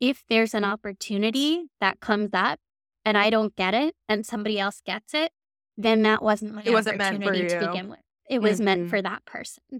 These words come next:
Speaker 1: And that's fine. Not every opportunity is meant for me, and not every opportunity is meant for that person. For me, it helps to think about it in that way because it means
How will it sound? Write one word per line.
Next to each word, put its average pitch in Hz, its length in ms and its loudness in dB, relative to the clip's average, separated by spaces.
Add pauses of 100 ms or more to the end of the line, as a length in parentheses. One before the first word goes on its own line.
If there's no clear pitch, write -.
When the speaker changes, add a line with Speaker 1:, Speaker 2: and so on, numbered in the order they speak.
(200)
Speaker 1:
And 220 160 2
that's 214 300 0
fine. 214 440 0
Not 208 240 2
every 214 280 0
opportunity 202 720 -4
is 190 140 -8
meant 190 240 -8
for 262 120 -8
me, 294 260 0 (340)
and 220 180 2
not 220 180 4
every 226 260 2
opportunity 214 640 -2
is 190 120 -6
meant 196 200 -6
for 220 100 -8
that 226 220 -2
person. 196 560 -10
For 277 160 2
me, 269 240 4
it 240 120 -2
helps - 380 -8
to 254 120 -6
think 214 200 -2
about 226 220 -2
it 233 100 -4
in 226 120 0
that 240 180 0
way 262 240 2 (380)
because 220 460 -2
it 214 140 -4
means 196 640 -2